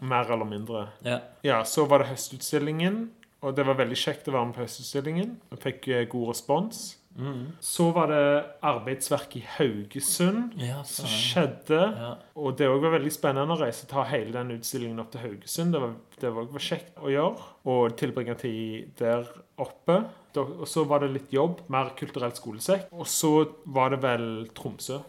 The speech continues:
Speaker 1: i
Speaker 2: Mm.
Speaker 1: november.
Speaker 2: For den hadde du begynt på i tjue sytten, virk-, var det klart at det skulle skje?
Speaker 1: Ja.
Speaker 2: Mm. På Kurant?
Speaker 1: Ja.
Speaker 2: Mm.
Speaker 1: Og det var kjempespennende å reise opp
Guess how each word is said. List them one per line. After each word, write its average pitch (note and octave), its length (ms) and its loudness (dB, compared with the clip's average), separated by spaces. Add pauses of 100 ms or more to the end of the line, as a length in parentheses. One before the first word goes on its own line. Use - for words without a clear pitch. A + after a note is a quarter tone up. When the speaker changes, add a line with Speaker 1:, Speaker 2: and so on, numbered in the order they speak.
(120)
Speaker 1:
i B2+ 80 -6
Speaker 2:
Mm. F3 80 4 (100)
Speaker 1:
november. A#2 380 -4 (220)
Speaker 2:
For B2+ 100 0
den C#3 180 6
hadde B2+ 100 2
du A2+ 100 0
begynt G#2 320 -2
på G#2 280 0 (220)
i A2 60 -10
tjue G2+ 420 -8
sytten, A2 500 -8
virk-, G#2+ 160 -10 (140)
var A#2 160 -4
det G2+ 320 -4 (580)
klart - 600 -8 (100)
at - 140 -12
det G#2 100 -6
skulle - 200 -10
skje? - 180 -12 (240)
Speaker 1:
Ja. G#2+ 180 -2 (180)
Speaker 2:
Mm. A2+ 240 -6 (640)
På G#2 240 0 (120)
Kurant? F#2+ 440 -6 (400)
Speaker 1:
Ja. A#2+ 200 0 (360)
Speaker 2:
Mm. A#2 260 -6 (360)
Speaker 1:
Og C3+ 500 4
det C3 300 4
var B2+ 100 -2
kjempespennende A2+ 1040 -4
å G#2+ 180 -6
reise G2+ 300 -8
opp - 300 -10